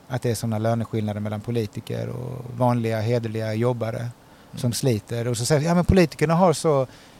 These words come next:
Speaker 1: tufft jobb och liksom så här." Ja, men du, att jobba i demensvården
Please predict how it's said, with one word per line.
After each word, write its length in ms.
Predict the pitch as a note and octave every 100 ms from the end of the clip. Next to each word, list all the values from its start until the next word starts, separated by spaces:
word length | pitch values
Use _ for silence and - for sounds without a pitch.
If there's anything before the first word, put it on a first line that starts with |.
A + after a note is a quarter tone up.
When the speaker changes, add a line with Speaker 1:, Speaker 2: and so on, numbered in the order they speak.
| -
Speaker 1:
tufft 380 | - G3+ B2+ -
jobb 300 | D#3+ C#3+ A2+
och 60 | B2
liksom 380 | B2 C#3 C3+ C3
så 100 | D#3
här." 120 | C#3+
Ja, 320 | D3+ D3 D#3 C#3
men 100 | D3
du, 200 | E3 F3+
att 100 | C#3+
jobba 220 | D3+ F3+ C#3+
i 40 |
demensvården 1000 | B2 D3+ D#3 G#2+ - G2+ G2+ G2+ A2 B2